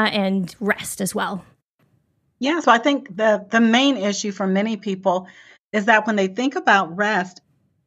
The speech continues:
Speaker 2: they are thinking about it as this sim-, very simplistic way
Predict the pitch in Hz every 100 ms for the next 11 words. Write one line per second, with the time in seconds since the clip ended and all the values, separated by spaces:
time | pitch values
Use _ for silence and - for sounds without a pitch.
0 | _ _ - 196 226 226 269 - 196 196
1 | 185 190 185 190 185 180 202 190 185 -
2 | - - 240 233 233 - - 175 220 196
3 | 185 - 254 240 - 233 233 - 190 180
4 | 190 190 139 135